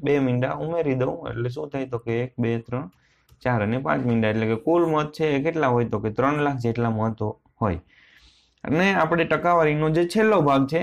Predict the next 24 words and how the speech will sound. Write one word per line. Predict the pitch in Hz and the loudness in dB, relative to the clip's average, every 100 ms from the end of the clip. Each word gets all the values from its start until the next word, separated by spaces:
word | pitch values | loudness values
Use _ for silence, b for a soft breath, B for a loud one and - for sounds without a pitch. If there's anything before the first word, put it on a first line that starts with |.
| 185 | 0
એમાં | 151 156 | 0 0
છોકરા | 156 156 175 | 0 0 0
છોકરી | 165 165 165 165 | 0 -2 -2 -2
વિદ્યાર્થી | 139 135 151 147 156 | -2 0 0 0 -4
પાસ | 147 139 151 | 0 0 0
અને | 143 147 | -4 -2
નાપાસ | 131 135 170 165 - | 0 0 2 -2 -2
થાય | 110 104 | -2 0
એને | 127 160 | 0 0
લગતા | 151 139 147 | 0 -2 -2
દાખલા | 139 127 131 131 | 0 0 0 0
આપણે | 113 131 | 0 0
જોવાના | 139 160 165 165 | 2 2 2 -2
છે. | 165 | -2
આમાં | 143 135 147 | -2 0 0
પણ | 147 143 | -2 -4
આપણે | 135 135 | -2 -4
આઠ | 127 123 | -4 -6
થી | - | -4
નવ | 127 127 131 | -2 0 0
દાખલા | 117 117 175 254 b b b b | -2 -2 -4 -6 b b b b
અપલોડ | 123 127 147 143 | -2 2 2 2
કરવાના | 135 127 127 160 | 2 2 2 0
છીએ. | 147 127 | -2 -4